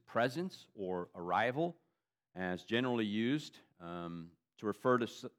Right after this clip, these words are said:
to someone who is coming to be present, or, um,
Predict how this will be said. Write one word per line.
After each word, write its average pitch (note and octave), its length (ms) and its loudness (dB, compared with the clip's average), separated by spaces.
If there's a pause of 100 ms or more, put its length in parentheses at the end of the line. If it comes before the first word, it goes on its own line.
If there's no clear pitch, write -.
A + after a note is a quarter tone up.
(160)
to G#2 340 -2
someone B2 580 -2
who A2+ 120 0
is G#2 140 0
coming C3 500 -2
to - 140 -4
be A#2 400 0 (340)
present, A#2 400 6 (440)
or, F2+ 520 4 (140)
um, D#2 380 -8